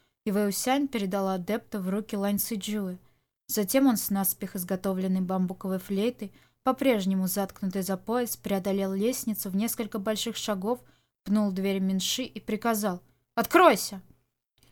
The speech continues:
Чёрная деревянная дверь резко распахнулась, дико захохотав беззубым ртом. Вэй Усянь в мгновение ока нырнул внутрь,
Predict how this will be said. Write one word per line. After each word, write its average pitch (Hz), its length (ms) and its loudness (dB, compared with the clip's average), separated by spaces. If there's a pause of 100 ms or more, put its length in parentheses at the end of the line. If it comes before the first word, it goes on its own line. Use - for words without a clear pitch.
(420)
Чёрная 254 460 6
деревянная 196 540 2
дверь 208 360 2
резко 190 360 -2
распахнулась, 214 920 -2
дико 233 300 -2
захохотав 202 640 -2
беззубым 196 580 -2
ртом. 190 400 -6 (540)
Вэй 233 200 6
Усянь 285 320 4
в 262 120 -8
мгновение 302 480 2
ока 247 260 2
нырнул 190 400 0
внутрь, 214 460 0